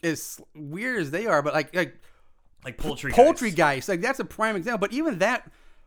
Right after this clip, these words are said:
Speaker 1: was done, like I said, was done with a, that, that air of, like, little bit of seriousness and, like, you know, they kinda, they,
Speaker 2: There was
Speaker 1: they,
Speaker 2: a threat
Speaker 1: they,
Speaker 2: to your characters.
Speaker 1: they walk
Speaker 2: Yeah.
Speaker 1: that
Speaker 2: Mm-hmm.
Speaker 1: line between stupid and, and, and not, you know,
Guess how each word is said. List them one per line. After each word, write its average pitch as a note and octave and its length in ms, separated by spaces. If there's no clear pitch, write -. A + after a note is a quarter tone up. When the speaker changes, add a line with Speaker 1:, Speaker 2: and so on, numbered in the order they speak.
Speaker 1:
was F3 200
done, F#3 220
like G3+ 140
I - 20
said, G#3+ 200
was D#3+ 140
done F#3+ 300
with G#3+ 160
a, D#3 180
that, D3+ 240
that C#3+ 340
air G3+ 280
of, D#3+ 80
like, C#3+ 280
little G3 240
bit F#3 240
of E3 120
seriousness D#3 880
and, D3 140
like, C3+ 200
you D#3+ 120
know, D3+ 140
they E3+ 220
kinda, A#3 260
they, F3 120
Speaker 2:
There A3+ 80
was F#3+ 120
Speaker 1:
they, C#4 60
Speaker 2:
a C4 40
threat C4+ 320
Speaker 1:
they, F3+ 60
Speaker 2:
to G#3 60
your F#3+ 140
characters. C#3 480
Speaker 1:
they A3+ 140
walk A3 460
Speaker 2:
Yeah. - 80
Speaker 1:
that G#3+ 180
Speaker 2:
Mm-hmm. E3+ 100
Speaker 1:
line A3 440
between F3 280
stupid A#3+ 800
and, F3+ 160
and, E3 240
and D#3+ 340
not, E3+ 360
you E3 80
know, D3 140